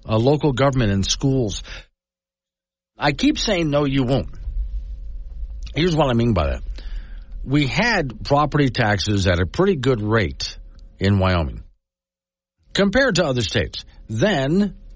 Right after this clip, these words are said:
as you know, because of people moving in and buying up the properties, you know the whole story, they started to artificially go way too high. So if we return them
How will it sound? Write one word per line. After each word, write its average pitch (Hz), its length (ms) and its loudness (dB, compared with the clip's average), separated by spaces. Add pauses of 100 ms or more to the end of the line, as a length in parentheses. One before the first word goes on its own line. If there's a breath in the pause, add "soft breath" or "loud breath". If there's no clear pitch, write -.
(120)
as 104 260 0
you 165 140 4
know, 101 300 2
because 110 360 2
of 90 140 -2
people 113 260 0
moving 107 340 0
in 95 140 0
and 104 140 0
buying 92 240 2
up 90 80 -2
the - 80 -6
properties, 98 500 0
you 190 80 2
know 127 140 2
the 90 60 2
whole 80 140 0
story, 65 280 -6 (440 loud breath)
they 127 140 4
started 123 400 2
to 101 80 2
artificially 120 600 2
go 104 160 2
way 165 300 2
too 135 200 2
high. 87 280 0 (1500 loud breath)
So 196 220 2
if 160 100 -2
we 180 100 4
return 247 600 0
them 127 480 0